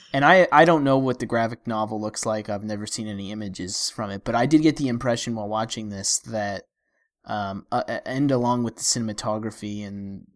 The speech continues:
the way that color and light is used, is, is very much trying to replicate this sort of pulpy, impressionistic style of comic book artwork in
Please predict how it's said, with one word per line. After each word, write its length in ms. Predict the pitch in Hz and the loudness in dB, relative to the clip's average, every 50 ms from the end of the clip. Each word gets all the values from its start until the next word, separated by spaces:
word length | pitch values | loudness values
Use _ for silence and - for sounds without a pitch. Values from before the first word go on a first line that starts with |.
| _ | _
the 120 | - - 110 | -10 -8 -6
way 200 | 113 110 107 107 | -4 -4 -4 -6
that 160 | 107 - - | -8 -8 -10
color 380 | - - 131 110 110 107 107 | -6 -4 -4 -2 -2 -4 -6
and 180 | 107 107 104 101 | -6 -8 -8 -6
light 260 | 101 98 98 98 98 | -6 -4 -4 -6 -8
is 180 | 95 98 98 - | -8 -10 -10 -8
used, 460 | 101 101 98 98 98 95 98 - - _ _ _ _ _ _ _ _ | -8 -8 -8 -8 -8 -10 -12 -14 -16 _ _ _ _ _ _ _ _
is, 240 | - 120 123 127 127 | -6 -6 -6 -6 -4
is 260 | - 139 131 120 120 | -2 -2 -2 -2 -2
very 260 | 117 127 123 139 139 135 | 0 0 2 2 2 2
much 360 | 127 120 117 - - - - | 0 0 -2 -4 -6 -10 -10
trying 460 | - - 131 120 120 117 113 113 113 | -4 -2 -2 0 0 -2 -2 -4 -6
to 140 | 113 - 113 | -6 -6 -6
replicate 720 | 107 110 110 110 - 110 107 - - 113 107 107 101 98 - _ _ _ | -2 -2 -4 -4 -4 -8 -10 -8 -8 -8 -6 -6 -8 -8 -10 _ _ _
this 140 | - 104 - | -8 -6 -4
sort 220 | - 127 113 107 | -2 -2 -2 -4
of 120 | 104 - | -6 -8
pulpy, 640 | _ - - 117 110 - - 107 104 101 98 101 104 _ _ _ _ _ _ _ _ _ | _ -6 -6 -6 -6 -4 -6 -6 -4 -4 -6 -8 -12 _ _ _ _ _ _ _ _ _
impressionistic 880 | - 107 104 - - 110 - - 113 107 107 107 - - - 98 - - | -12 -10 -8 -6 -6 -6 -4 -6 -6 -8 -6 -6 -6 -6 -6 -10 -8 -8
style 400 | - - 107 101 101 98 98 98 | -4 -2 -2 -2 -2 -2 -4 -6
of 120 | 92 - | -10 -10
comic 380 | - - 113 113 107 104 - - | -10 -8 -6 -6 -6 -8 -10 -12
book 140 | 92 - | -12 -10
artwork 480 | - 98 104 98 92 - 98 98 - - - _ - - - _ _ _ _ | -8 -8 -8 -8 -8 -8 -8 -8 -8 -10 -12 _ -20 -20 -20 _ _ _ _
in 440 | 123 117 107 101 95 98 98 101 | -12 -10 -10 -10 -10 -10 -10 -12